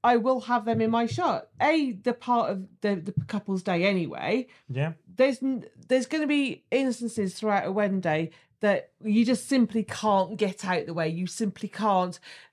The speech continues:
Speaker 1: um, hide somewhere where you can still get your shots, um, but be obscure to, to the other, the other shooter.
Speaker 2: But that's when I think people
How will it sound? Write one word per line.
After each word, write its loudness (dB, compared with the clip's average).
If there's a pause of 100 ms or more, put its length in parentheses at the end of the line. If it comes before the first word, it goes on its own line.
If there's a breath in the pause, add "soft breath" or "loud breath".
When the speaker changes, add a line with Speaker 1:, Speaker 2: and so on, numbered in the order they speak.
Speaker 1:
um, 4
hide 2
somewhere 0
where 0
you 0
can 2
still 2
get -2
your -2
shots, -4 (400 loud breath)
um, 2
but -2
be 2
obscure -2
to, -2
to -14
the 0
other, 0
the -4
other 0
shooter. -4
Speaker 2:
But -2
that's -4
when -4
I -2
think -4
people -2